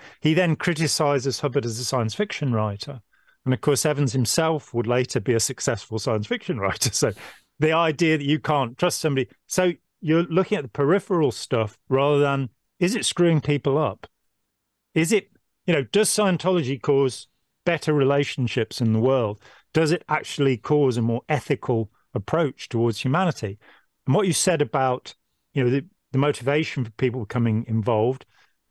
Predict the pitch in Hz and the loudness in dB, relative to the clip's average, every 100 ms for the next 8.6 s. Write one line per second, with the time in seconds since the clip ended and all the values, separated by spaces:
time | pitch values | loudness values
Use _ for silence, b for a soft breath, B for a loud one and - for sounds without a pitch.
0 | _ 185 98 190 202 185 135 _ _ _ | _ -14 -14 -2 2 2 0 _ _ _
1 | _ _ _ 233 _ _ _ 165 196 175 | _ _ _ -18 _ _ _ 2 4 4
2 | 143 120 139 143 - 120 - 151 143 120 | 2 2 0 0 -6 -4 0 0 2 0
3 | 110 107 151 185 147 107 110 123 127 - | 2 0 2 2 2 0 -2 -6 -8 0
4 | 143 185 165 147 - 123 - 156 151 - | 2 2 2 0 0 -4 0 -2 0 -4
5 | 120 147 - _ _ _ - 127 - 107 | -4 -6 -10 _ _ _ -4 -4 -2 -2
6 | 107 - 123 139 - 110 131 113 - 107 | -2 0 0 -2 -4 -4 -2 -2 -2 -2
7 | 117 123 107 127 117 104 104 104 - 120 | 0 -2 -2 0 0 0 -2 -6 -4 -4
8 | 113 98 - 104 101 101 | -2 -6 -6 -6 -4 -4